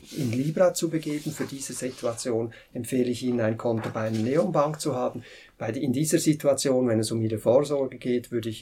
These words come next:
würden wir Ihnen eher vorschlagen, Sie bleiben bei uns und wir sind da relativ konservativ,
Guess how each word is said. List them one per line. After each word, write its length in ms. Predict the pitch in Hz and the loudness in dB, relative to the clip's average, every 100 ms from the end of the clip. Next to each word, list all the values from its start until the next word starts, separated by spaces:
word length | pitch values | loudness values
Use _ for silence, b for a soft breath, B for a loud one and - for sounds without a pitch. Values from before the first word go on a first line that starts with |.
| 117 113 | -4 -2
würden 220 | 117 117 | -4 -2
wir 140 | 113 | -2
Ihnen 180 | 113 110 | 0 0
eher 240 | 110 131 127 | 2 2 2
vorschlagen, 540 | 123 123 123 104 110 | 0 0 0 0 -2
Sie 100 | 110 | -4
bleiben 300 | 110 107 110 | -2 0 0
bei 180 | 104 117 | -2 0
uns 240 | 151 214 143 | 0 -2 -2
und 140 | 113 | -2
wir 80 | 113 | -4
sind 240 | - 113 | -6 -6
da 80 | 110 | -4
relativ 420 | 113 113 113 110 | -2 -4 -6 -8
konservativ, 800 | - 180 165 160 139 139 135 135 | 0 2 2 -2 -4 -4 -6 -6